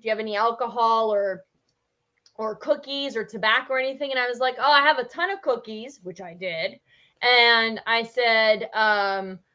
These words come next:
"I've got spinach and, and cheese pita, which is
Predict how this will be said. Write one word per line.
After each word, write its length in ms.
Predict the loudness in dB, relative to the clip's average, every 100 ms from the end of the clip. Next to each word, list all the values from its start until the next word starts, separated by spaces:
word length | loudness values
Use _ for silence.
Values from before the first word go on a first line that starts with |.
| _ -2
"I've 240 | -2 0
got 420 | 2 4 2 -2
spinach 480 | -18 -8 -6 -6 -6
and, 320 | -6 -4 -6 -8
and 140 | -10 -10
cheese 540 | -12 -12 -12 -14 -20 _ _ -16
pita, 520 | -8 -2 0 0 -2
which 220 | -4 -6
is 120 | -10